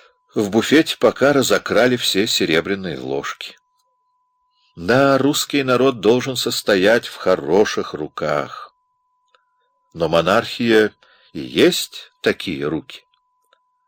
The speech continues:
Монархия лучше управляет страной, да,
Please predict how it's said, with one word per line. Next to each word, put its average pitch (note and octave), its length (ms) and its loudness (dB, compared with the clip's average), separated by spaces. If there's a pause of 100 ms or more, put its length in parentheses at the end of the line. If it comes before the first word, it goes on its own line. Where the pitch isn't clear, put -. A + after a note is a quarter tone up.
(840)
Монархия C#3 920 4 (800)
лучше D3 460 4
управляет D#2+ 640 2
страной, D2 500 -6
да, D#2 360 2